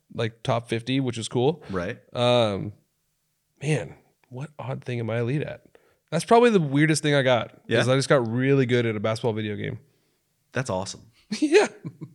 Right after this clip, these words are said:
Speaker 2: That's, uh, that's really cool.
Speaker 1: But that was before the, there's a new level of N B A two K gamer that, two K nine, it was a different, different time.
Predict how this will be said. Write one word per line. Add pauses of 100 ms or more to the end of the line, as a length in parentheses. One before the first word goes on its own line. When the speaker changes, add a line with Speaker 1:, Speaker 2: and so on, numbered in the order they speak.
(120)
Speaker 2:
That's,
uh, (680)
that's
really
cool. (520)
Speaker 1:
But
that
was
before (160)
the,
there's
a
new
level
of (960)
N
B
A
two
K
gamer (180)
that, (880)
two
K
nine,
it
was
a
different, (240)
different (240)
time.